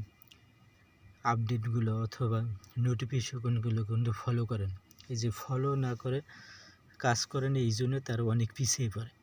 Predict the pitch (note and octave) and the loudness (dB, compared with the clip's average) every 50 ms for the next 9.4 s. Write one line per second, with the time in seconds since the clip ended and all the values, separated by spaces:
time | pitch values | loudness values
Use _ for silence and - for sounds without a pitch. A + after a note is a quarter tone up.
0 | - - - - - - - - - - - B2+ B2 B2 A#2+ - - - B2 A#2 | -20 -20 -20 -20 -20 -20 -20 -20 -16 -8 -4 -2 -2 0 -2 -2 -2 0 0 0
1 | A2+ A#2+ B2+ C3 A2+ - - C#3 B2 - - C#3+ A#2+ B2 B2+ B2+ A#2+ B2 B2 A#2 | 0 0 0 -2 -2 -2 -2 -2 -2 -2 -4 -4 0 0 0 2 0 0 -2 -4
2 | - - - - - B2 G#2+ - C3+ B2+ A#2 A#2+ A2+ G2 - C3 A#2+ A2 A2 A#2 | -8 -12 -20 -8 -6 -6 -2 0 0 0 2 0 -2 0 0 0 0 2 2 0
3 | B2 A2+ G#2 A#2+ A2+ - - - C3 A#2+ B2 B2+ C3 - - - - - - - | 0 0 -2 -2 -4 -4 -4 -4 -2 -2 0 -2 -4 -6 -10 -18 -20 -20 -20 -20
4 | - - - C3 A#2 A2+ B2 A#2+ C3 C3+ C3 C3 D#3 D3 C#3+ C#3+ C3 - C3+ A#2+ | -20 -6 -4 -4 -2 0 2 4 4 4 2 2 2 2 2 2 2 0 0 0
5 | A#2 A2 G#2 A2+ A2+ A#2+ G#2 G2 G2+ A#2 A2+ G#2 - A2+ A2+ A2 - - - - | 2 2 2 2 2 2 0 2 2 2 2 2 0 -2 -4 -4 -6 -10 -20 -20
6 | - - - - - - - - - - - - - - A2 A#2 A#2 A2+ A#2 A#2 | -20 -20 -20 -20 -20 -20 -20 -20 -20 -20 -20 -12 -6 -2 0 0 2 2 0 0
7 | A#2+ A#2 - G#2+ - - - - - - - - - - - - - - - - | -2 -6 -10 -14 -16 -18 -20 -20 -20 -20 -20 -20 -20 -20 -20 -20 -20 -20 -20 -20
8 | - - - - _ - - B2+ C3 C3+ C3+ A#2+ A#2+ C#3+ C3+ C3+ B2+ A#2+ A#2 B2 | -20 -20 -20 -20 _ -8 -2 2 4 4 4 4 4 4 4 4 2 2 2 0
9 | A#2+ B2 A2 - C3 A2+ - - | 0 0 0 -2 -2 -2 -2 0